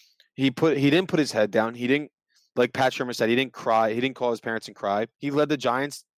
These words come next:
with an eight-for-eight touchdown drive. Like, you can't ask for anything better. Like, he's, he's the next coming of Eli, and I hope he's a little, I don't think he'll be as good as Eli, but, like, if he just is, like, same demeanor, same way, like, hi-, his, his teammates are gonna get behind him. And it's like,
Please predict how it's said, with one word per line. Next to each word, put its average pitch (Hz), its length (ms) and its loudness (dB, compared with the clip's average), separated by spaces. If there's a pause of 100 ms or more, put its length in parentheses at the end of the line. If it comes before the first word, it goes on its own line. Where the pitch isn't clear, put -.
(200)
with 123 160 -10
an 120 100 -16 (160)
eight-for-eight 135 800 -2 (260)
touchdown 135 400 -2
drive. 113 320 -6 (340)
Like, 117 140 -4
you 120 140 -12
can't 160 240 0
ask 151 180 -2
for 151 60 -6
anything 131 320 -6
better. 113 260 -2
Like, 95 180 -10
he's, 120 540 -8 (220)
he's 131 140 -2
the 139 40 2
next 147 220 -4
coming 156 260 -2
of 123 80 -6
Eli, 127 320 0
and 101 100 -8
I 101 60 -6
hope 113 260 -8
he's 117 220 -6
a 120 60 -2
little, 117 300 -4 (300)
I 143 120 2
don't 165 120 0
think 165 140 0
he'll 147 140 0
be 139 100 2
as 123 140 -2
good 131 160 -2
as 147 160 -2
Eli, 165 300 4
but, 143 120 -6
like, 110 180 -8
if 117 60 -18
he 143 140 -6
just 135 240 -10
is, 127 120 -10
like, 113 320 -6
same 139 360 -6
demeanor, 123 400 -8
same 123 220 -6
way, 110 200 2
like, 117 160 0 (640)
hi-, 123 80 -2 (140)
his, 143 180 0 (120)
his 135 180 -4
teammates 180 340 -2
are 165 60 -6
gonna 160 100 -4
get 147 140 0
behind 123 340 -2
him. 87 220 -14
And 104 80 -14
it's 110 120 -8
like, 113 200 -2